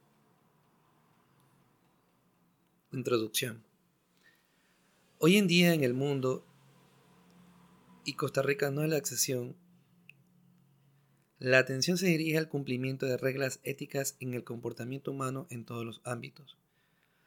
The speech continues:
Constantemente podemos apreciar el surgimiento de leyes y reglamentos acerca del proceder y conforme reglas de ética, pues el temor directo e inmediato a la corrupción intimida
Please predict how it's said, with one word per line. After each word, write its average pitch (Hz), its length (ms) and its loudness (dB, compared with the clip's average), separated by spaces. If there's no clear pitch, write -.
Constantemente 151 720 0
podemos 131 500 0
apreciar 127 400 -4
el 123 80 -2
surgimiento 123 640 -8
de 117 120 -4
leyes 139 520 -2
y 135 80 -2
reglamentos 123 800 -2
acerca 135 480 0
del 127 140 0
proceder 127 560 -4
y 127 80 -8
conforme 120 500 -6
reglas 120 320 -4
de 120 120 -6
ética, - 380 -12
pues 131 240 2
el 127 160 0
temor 131 460 -2
directo 127 520 -2
e 131 80 -6
inmediato 127 640 -4
a 120 60 -2
la 117 180 -6
corrupción 127 640 -8
intimida 143 720 -6